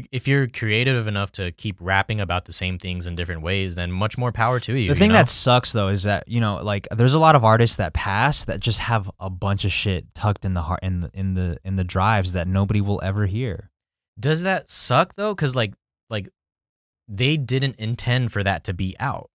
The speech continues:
Speaker 1: Unless, you know, then they post-, they make the posthumous out-, posthumous,
Speaker 2: Posthumous?
Speaker 1: the posthumous album, and then, like, all those songs were intended.
Speaker 2: Right.
Speaker 1: But some of the ones that they keep in the vault that they release later, like, they never intended the, for those to be out.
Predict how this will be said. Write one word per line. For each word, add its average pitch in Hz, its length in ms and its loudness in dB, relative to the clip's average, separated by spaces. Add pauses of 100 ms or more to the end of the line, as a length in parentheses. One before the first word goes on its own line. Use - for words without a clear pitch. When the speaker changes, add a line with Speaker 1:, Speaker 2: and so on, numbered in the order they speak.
(240)
Speaker 1:
Unless, 156 420 4
you 127 140 0
know, 104 100 2
then 101 200 -2
they 98 80 0
post-, 101 360 -4
they 98 180 0
make 92 260 -2
the 87 100 -8
posthumous 107 560 -4
out-, 87 180 -6 (420)
posthumous, 92 220 -4 (300)
Speaker 2:
Posthumous? - 160 -12 (160)
Speaker 1:
the 95 60 -12
posthumous 131 640 2
album, 113 480 0 (360)
and 110 100 -6
then, 101 180 -2
like, 95 260 0
all 151 200 4
those 165 300 4
songs 135 240 2
were 107 100 0
intended. 95 540 -2 (160)
Speaker 2:
Right. 87 240 -6 (720)
Speaker 1:
But 98 280 -2 (920)
some 135 260 0
of 123 60 2
the 117 80 2
ones 110 180 0
that 101 100 -2
they 104 80 -4
keep 113 160 -4
in 107 60 -4
the 98 80 -4
vault 110 200 0
that 95 100 -4
they 95 80 -4
release 95 240 -2
later, 104 260 0
like, 85 140 -4
they 95 100 -2
never 101 320 -2
intended 87 360 -6
the, 82 100 -10
for 92 160 -14
those 107 220 -4
to 98 60 -6
be 85 140 -6
out. 82 220 -6